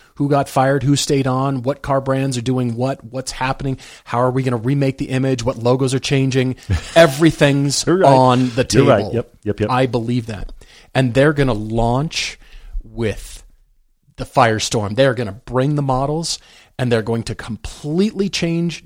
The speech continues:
Speaker 1: Dodge.
Speaker 2: Mm.
Speaker 1: I think that's coming. And something will be in there because they have found a niche where the things they build have a long-running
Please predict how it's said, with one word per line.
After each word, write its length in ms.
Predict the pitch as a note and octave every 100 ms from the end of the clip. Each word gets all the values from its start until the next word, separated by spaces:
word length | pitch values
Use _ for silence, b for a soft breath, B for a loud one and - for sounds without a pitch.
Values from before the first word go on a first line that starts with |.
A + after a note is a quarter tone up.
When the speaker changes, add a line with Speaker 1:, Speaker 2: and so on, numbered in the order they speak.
| B2
Speaker 1:
Dodge. 680 | C3 A2 A2 E3+ - - _ _ _ _
Speaker 2:
Mm. 300 | G2+ G#2 F#2+
Speaker 1:
I 60 | C3
think 440 | - - - C#3
that's 220 | D#3+ D#3
coming. 420 | - E3 D#3+ C3+ D3+ _ _ _ _ B2+
And 140 | A2
something 720 | - - - A3+ A3+ A#3 A3
will 140 | F#3+ F#3
be 200 | D#3+ D#3+
in 280 | C#3+ C#3+ C3
there 380 | G#2 G#1 - _ _ _ _ _
because 320 | - - C#3+ A#2+
they 140 | F3
have 160 | F3 -
found 320 | - A3+ G#3
a 40 |
niche 440 | G3+ A#3+ F3 - C3
where 320 | B2+ A#2 A#2+ b b b b
the 160 | A#2 A#2+
things 520 | - - E3 A3 F#3
they 180 | G#3 G3+
build 400 | D3+ G#3 D3 A2+
have 200 | A2+ G#2+
a 60 |
long-running 1120 | D2 A1 D2+ A2 D#3+ F3+ F#3 D#3 D3+ D#3+ D#3